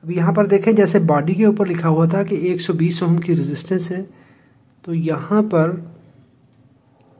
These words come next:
एक सौ अट्ठाईस ओम resistance है इसके series में। और तो अगर हम इस side पे देखेंगे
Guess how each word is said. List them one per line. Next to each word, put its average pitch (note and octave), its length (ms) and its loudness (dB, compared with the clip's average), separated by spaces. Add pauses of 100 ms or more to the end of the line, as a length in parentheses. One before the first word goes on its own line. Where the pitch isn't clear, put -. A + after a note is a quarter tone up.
(1600)
एक G3 140 -4
सौ G3 160 -8
अट्ठाईस F3 440 -2
ओम F#3+ 160 2
resistance D#3 520 -2
है A3+ 60 4
इसके G#3+ 220 -2
series G3 420 2
में। A#3+ 120 -2 (2500)
और E3+ 540 -2 (2750)
तो F#3+ 160 -20
अगर E3 220 -6
हम F#3 360 -6
इस G#3+ 200 -2
side F3 260 -2
पे E3+ 100 2
देखेंगे D3+ 440 0